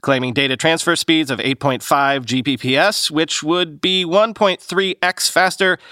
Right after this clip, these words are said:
than the L P D D R five, while at the same time consuming twenty percent less power, quoting X D A developers. Talking about the new memory module, Songjun Huang, S V P and head of the D ram design team at Samsung, said,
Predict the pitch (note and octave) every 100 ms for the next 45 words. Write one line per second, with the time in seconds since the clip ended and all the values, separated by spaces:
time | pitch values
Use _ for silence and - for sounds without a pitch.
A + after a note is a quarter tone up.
0 | - - E3 A3 A3+ B3+ B3+ - G3 D3
1 | D3+ D3 D3 C#3 - C#3 C3+ E3 A3+ G#3
2 | - - G#2+ G#2+ A2 - A#2 - - A#2
3 | A2+ B2 C3+ B2 - A#2 A2+ A2 - -
4 | - - - C4 A#3+ G#3+ - F#3 E3+ D#3+
5 | - F3 E3 G#2+ E2 _ _ _ - C3
6 | C3 C#3 C#3 - C3 B2+ B2+ C3+ B2 A2
7 | F2 - - - _ _ _ _ _ -
8 | A#3 B3 A#3 G#3+ G3+ D#3+ F3+ E3 F#3 G#3
9 | F#3+ G3+ G3 F#3 F#3 G3 G3 - _ -
10 | - F3 E3+ E3+ C#3 E3 D#3 B2+ D3+ D#3+
11 | G#3+ B3 - _ - C3 - C3+ B2+ C#3
12 | C#3 B2+ B2 D3+ C#3 B2 C3 A2 A#2+ G#2+
13 | C3+ C3 C3 B2 A#2+ C3 C3 B2 C#3 C3
14 | - A2+ - C#3 C#3 D3+ C#3 C3+ E3 E3+